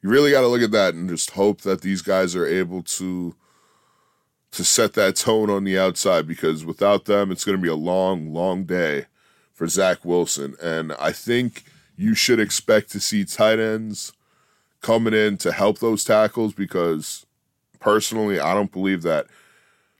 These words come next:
either Morgan Moses or George Fant are gonna be able to hold their own against this defensive front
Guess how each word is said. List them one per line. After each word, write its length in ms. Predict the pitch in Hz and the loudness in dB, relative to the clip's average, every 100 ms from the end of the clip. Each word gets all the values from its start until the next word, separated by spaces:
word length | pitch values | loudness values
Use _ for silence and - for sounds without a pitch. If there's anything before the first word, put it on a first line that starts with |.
| - | 0
either 280 | 98 104 98 | 2 2 2
Morgan 400 | 101 107 104 101 | 2 0 0 0
Moses 520 | 104 110 107 107 - | 2 0 0 -2 0
or 220 | 104 101 | 0 0
George 320 | 101 104 92 | 2 0 0
Fant 240 | - 101 98 | -2 0 0
are 80 | |
gonna 140 | 95 92 | -2 -4
be 100 | 92 | -2
able 140 | 87 | -2
to 80 | 85 | -2
hold 180 | 95 87 | -2 0
their 160 | 92 | 0
own 200 | 92 95 | 0 0
against 380 | 95 85 85 104 | -4 -6 -6 -6
this 140 | 85 - | -6 -8
defensive 480 | 95 104 98 107 | -4 -4 -2 -6
front 340 | - 113 110 | -4 -2 -2